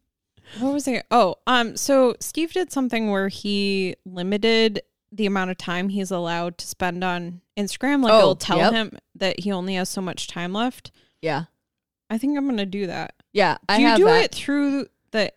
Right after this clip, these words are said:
Speaker 1: app,
Speaker 2: So you can
Speaker 1: or
Speaker 2: either do it, uh, Instagram has a tracker, but then there's also a, um, I have a,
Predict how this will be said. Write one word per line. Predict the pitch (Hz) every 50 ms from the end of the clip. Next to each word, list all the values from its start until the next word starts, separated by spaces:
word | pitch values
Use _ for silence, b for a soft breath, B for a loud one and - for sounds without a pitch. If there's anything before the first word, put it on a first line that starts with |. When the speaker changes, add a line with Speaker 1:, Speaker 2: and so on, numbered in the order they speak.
| _ _ -
Speaker 1:
app, | 180 175 196 233 262 - - _ - - -
Speaker 2:
So | - - 247
you | 240 240
can | - 269
Speaker 1:
or | 214 202 202
Speaker 2:
either | - 233 233 262 269
do | 262 226 247 233
it, | 220 214 - - - _ _ _ -
uh, | 147 - - - - - -
Instagram | 208 214 - - 240 220 240 247 254 269
has | 277 269 262 254
a | 254
tracker, | - - 294 254 254 254 - - 247 247 - - -
but | 190 202 190
then | - 190 185 180 180 165 - _
there's | - 190 175 180
also | 185 190 185 - 202 185 175
a, | 165 165 165 - - -
um, | 170 170 165 156 156 151 147 - -
I | 185 185 196
have | 202 202 190 180 170 165
a, | 165 165 160 160 160 165 160 156 160 160